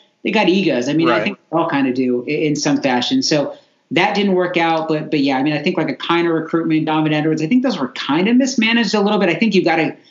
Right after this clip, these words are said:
Speaker 1: kind of keep them warm in the background, but, you know, whatever. I mean, it is what it is. They made a run at the best guy on the board. They missed. They still got Logan Diggs. They still have a chance to get Donovan Edwards. Uh, Byron Cardwell's on the board.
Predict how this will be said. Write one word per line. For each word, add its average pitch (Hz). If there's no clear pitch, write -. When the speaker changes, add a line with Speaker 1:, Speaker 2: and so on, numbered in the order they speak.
Speaker 1:
kind 185
of 139
keep 208
them 147
warm 160
in 151
the 131
background, 170
but, 160
you 190
know, 185
whatever. 185
I 135
mean, 147
it 156
is 185
what 170
it 156
is. 165
They 147
made 156
a 160
run 160
at 156
the 151
best 147
guy 156
on 156
the 143
board. 147
They 123
missed. 160
They 127
still 190
got 185
Logan 170
Diggs. 139
They 131
still 170
have 175
a 175
chance 160
to 143
get 156
Donovan 156
Edwards. 135
Uh, 135
Byron 160
Cardwell's 160
on 160
the 147
board. 151